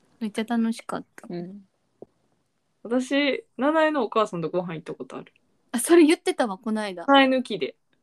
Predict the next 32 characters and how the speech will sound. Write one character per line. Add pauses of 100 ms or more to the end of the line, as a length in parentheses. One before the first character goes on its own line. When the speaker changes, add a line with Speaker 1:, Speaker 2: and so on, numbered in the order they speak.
(420)
Speaker 1:
そ
う
や
ね。 (380)
Speaker 2:
す
げ
え。 (160)
Speaker 3:
<laughs>
七
重
の
お
姉
ち
ゃ
ん
と
七
重
の
お
母
さ
ん
と
私
で
ご
飯
行
っ
た。